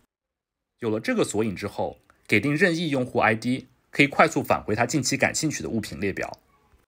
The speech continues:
另一个索引是从物品到物品，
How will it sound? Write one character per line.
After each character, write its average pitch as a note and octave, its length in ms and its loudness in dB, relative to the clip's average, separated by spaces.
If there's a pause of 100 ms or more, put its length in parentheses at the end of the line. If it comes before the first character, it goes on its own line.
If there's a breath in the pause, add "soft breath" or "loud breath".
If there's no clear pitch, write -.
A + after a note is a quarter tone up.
(1400)
另 A3+ 180 -2
一 C3 40 -4
个 A2 120 -2
索 F#2+ 200 -4
引 E2 240 -8
是 - 220 -6
从 F2+ 180 -8
物 E3+ 160 -2
品 - 240 -6
到 G#2+ 160 2
物 C3 160 0
品， - 300 -8